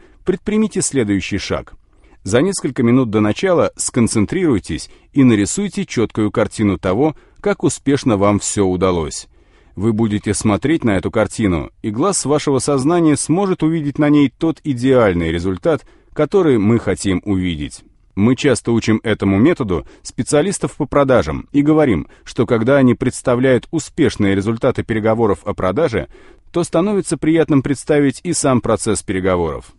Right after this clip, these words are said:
Но сначала надо вообразить картину клиента, который подписывает контракт, делает заказ, выписывает чек и закрывает транзакцию,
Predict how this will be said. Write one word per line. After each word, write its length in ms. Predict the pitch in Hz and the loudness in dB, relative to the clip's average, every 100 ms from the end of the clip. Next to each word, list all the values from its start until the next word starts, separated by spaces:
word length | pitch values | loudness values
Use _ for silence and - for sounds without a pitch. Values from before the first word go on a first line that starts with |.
| _ - | _ -6
Но 200 | 101 92 | -4 -4
сначала 640 | - 82 - 170 160 98 - - - | -6 -8 -4 -2 0 -4 -10 -18 -6
надо 340 | 180 226 196 | -4 -2 -2
вообразить 680 | 175 170 143 143 107 85 - | 0 0 2 0 0 -4 -4
картину 500 | - 98 - 107 95 | -4 -4 -2 -2 -2
клиента, 540 | 90 92 160 147 80 | -2 -2 0 -2 -4
который 460 | - 123 - 196 131 | -4 -4 -2 0 0
подписывает 760 | - 113 - 135 - 113 107 | -2 -4 -2 -4 -2 -2 -2
контракт, 580 | - 110 101 98 76 - - - _ | 0 -2 0 -2 -2 -6 -20 -20 _
делает 380 | 95 104 95 92 | -4 -2 0 -2
заказ, 560 | 98 117 151 90 - - | -2 0 0 0 -4 -10
выписывает 640 | 98 165 214 196 175 156 | -4 -4 -2 -2 2 0
чек 320 | - 185 196 - | 0 -2 -2 -2
и 100 | 190 | -6
закрывает 640 | 156 151 147 123 127 127 | -2 -2 0 2 4 2
транзакцию, 800 | 110 127 117 120 98 - 87 67 | 2 0 2 2 0 -2 -6 -6